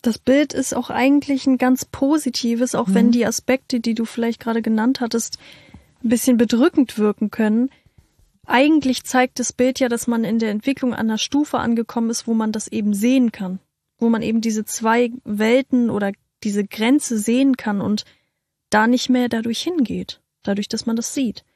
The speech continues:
Speaker 1: Also es ist eigentlich ein sehr positiver Punkt in der Entwicklung, wenn man da hingekommen ist.
Speaker 2: Absolut. Und in diesem Punkt der Entwicklung versteht man auch das erste Mal tiefsinniger das Wort,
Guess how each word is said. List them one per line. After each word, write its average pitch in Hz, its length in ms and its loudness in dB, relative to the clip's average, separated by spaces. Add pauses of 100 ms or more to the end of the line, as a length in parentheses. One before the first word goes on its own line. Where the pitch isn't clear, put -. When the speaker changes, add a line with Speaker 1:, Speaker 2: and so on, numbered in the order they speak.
(220)
Speaker 1:
Also 214 160 -2
es 208 100 0
ist - 120 -6
eigentlich 247 260 0
ein 226 160 2
sehr 254 360 0
positiver 226 680 -2
Punkt - 320 -6
in 190 80 -4
der 190 120 -4
Entwicklung, 190 460 -6
wenn 196 120 0
man 196 140 0
da 196 100 0
hingekommen 240 680 -4
ist. - 160 -18 (240)
Speaker 2:
Absolut. 226 840 0
Und 185 300 -2
in 196 360 0
diesem 277 440 2
Punkt 254 680 -2 (160)
der 214 260 0
Entwicklung 254 800 0 (260)
versteht 233 500 0
man 240 160 0
auch 208 220 0
das 202 180 -4
erste 240 460 0
Mal 233 360 2 (180)
tiefsinniger 240 1200 2 (680)
das 202 320 0
Wort, 214 420 0